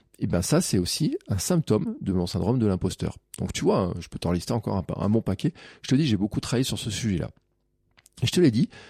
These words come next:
ce syndrome nous empêche d'être nous-mêmes. Alors, nous pensons que, par exemple, je ne vais pas être aimé si je dis ou fais ça. Voilà, ça,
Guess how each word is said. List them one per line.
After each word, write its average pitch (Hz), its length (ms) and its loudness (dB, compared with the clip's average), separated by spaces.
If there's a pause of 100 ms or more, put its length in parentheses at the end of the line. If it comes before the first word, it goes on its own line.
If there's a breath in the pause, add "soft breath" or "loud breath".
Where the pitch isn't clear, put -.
ce - 140 -4
syndrome 139 500 4
nous 113 160 2
empêche 156 240 4
d'être 120 100 4
nous-mêmes. 123 400 4 (320)
Alors, 110 380 4
nous 107 100 4
pensons 147 440 2 (100)
que, 135 280 6 (480 soft breath)
par 95 160 2
exemple, 101 440 2
je 107 180 2
ne 135 60 4
vais 147 80 6
pas 139 160 6
être - 180 0
aimé 131 220 4
si - 160 -4
je 127 100 2
dis 117 360 0 (220)
ou 123 60 2
fais 160 160 2
ça. - 200 -4 (1080)
Voilà, 85 300 0
ça, - 340 -4